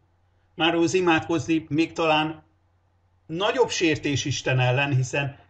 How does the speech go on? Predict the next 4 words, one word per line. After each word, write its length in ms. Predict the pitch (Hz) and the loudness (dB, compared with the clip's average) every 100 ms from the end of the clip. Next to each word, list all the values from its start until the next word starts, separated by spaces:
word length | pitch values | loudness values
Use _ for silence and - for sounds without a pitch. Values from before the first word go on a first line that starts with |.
| _ _ _ _ _ _ _ _ | _ _ _ _ _ _ _ _
hiszen 440 | 143 127 147 135 | -4 -2 -2 0
Biblia 440 | 135 254 294 247 226 | 0 -2 -4 2 6
alakhoz 500 | 160 143 - 147 131 | 6 6 2 -2 -2
imádkozik, 920 | 135 127 123 - 117 120 175 - | 0 0 0 -2 -4 -4 -6 -10